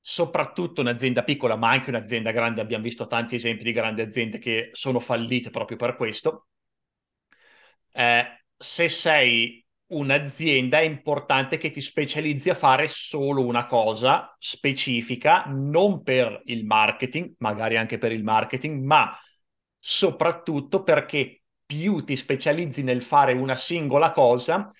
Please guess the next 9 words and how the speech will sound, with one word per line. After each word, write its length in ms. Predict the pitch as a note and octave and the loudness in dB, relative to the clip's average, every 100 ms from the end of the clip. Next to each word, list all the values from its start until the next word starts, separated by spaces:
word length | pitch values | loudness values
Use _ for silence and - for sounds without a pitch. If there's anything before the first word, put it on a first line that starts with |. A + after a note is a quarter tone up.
| _ _ _ _ _ | _ _ _ _ _
più 580 | D#3+ D#3+ A3 F3 A2 - _ _ | -8 -2 0 0 -2 -10 _ _
diventi 600 | - C#3 C#3 D#3 D3+ D#3 | -8 -2 2 0 0 -2
bravo 360 | C#3 C#3 D3 D3+ | 2 4 6 6
a 40 | |
fare 260 | D#3 C#3 C3 | 4 2 2
quella 180 | C3 | 0
singola 420 | - D#3 C#3+ C#3+ E3 | -2 -4 -2 0 2
cosa 300 | D3+ D3 F3 | 2 2 -2
e 160 | - | -10